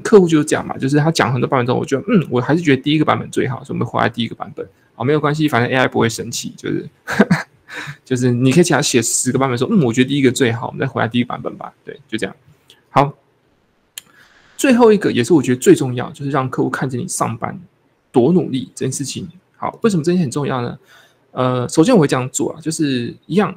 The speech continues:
就是我们前面整个故事写完之后，我们要去提案给客户啊。你不可能贴这个Chat G P T给客户吧，或是你只贴这个文案没有用。所以我就刚才讲说，“哎，你还记得我们一开始的思考流程吗？然后你帮我按着流程填入以上资料，做一个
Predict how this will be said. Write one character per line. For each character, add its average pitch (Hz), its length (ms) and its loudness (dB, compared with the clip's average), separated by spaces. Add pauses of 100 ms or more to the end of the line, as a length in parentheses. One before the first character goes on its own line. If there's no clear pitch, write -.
就 - 100 -8
是 175 80 0
我 175 120 2
们 120 100 0
前 - 140 -4
面 175 100 0
整 156 120 -4
个 120 100 -4
故 170 160 0
事 160 60 -2
写 - 260 -4
完 - 180 -12
之 - 160 -6
后， - 340 -6 (100)
我 123 120 -2
们 120 140 -4
要 151 100 -2
去 147 220 -4
提 - 320 -8
案 156 140 -2
给 120 120 -10
客 - 300 -4
户 - 200 -6 (240)
啊。 175 100 -12 (580)
你 165 120 4
不 180 120 2
可 220 140 0
能 147 120 2
贴 - 200 4
这 185 100 -2
个 151 240 2
Chat 165 240 0
G 160 100 0
P 147 60 -4
T 160 80 2
给 101 140 -4
客 - 220 -4
户 151 140 2
吧， - 120 -6
或 151 200 0
是 165 100 -2
你 135 120 -2
只 - 160 -10
贴 - 180 -2
这 147 80 -4
个 139 60 0
文 123 100 -4
案 123 120 0
没 131 80 0
有 - 100 -4
用。 - 260 -4
所 180 160 2
以 170 40 4
我 135 220 0
就 156 100 2
刚 175 140 0
才 180 60 0
讲 139 80 -4
说 143 140 -12
，“哎， 156 100 4 (560)
你 143 80 -2
还 143 80 2
记 185 60 4
得 190 60 6
我 - 20 4
们 135 80 0
一 - 40 -6
开 165 120 0
始 151 60 0
的 127 60 0
思 - 180 -4
考 - 160 -6
流 - 160 -6
程 - 220 -10
吗？ - 180 -16
然 127 80 -8
后 131 80 0
你 131 100 -4
帮 156 220 2
我 120 140 -4
按 165 140 2
着 135 60 2
流 117 140 2
程 117 200 -6
填 - 200 -2
入 143 160 -2
以 123 40 -10
上 117 240 -10
资 - 180 -6
料， 82 240 -6
做 135 160 0
一 135 40 -6
个 - 160 -6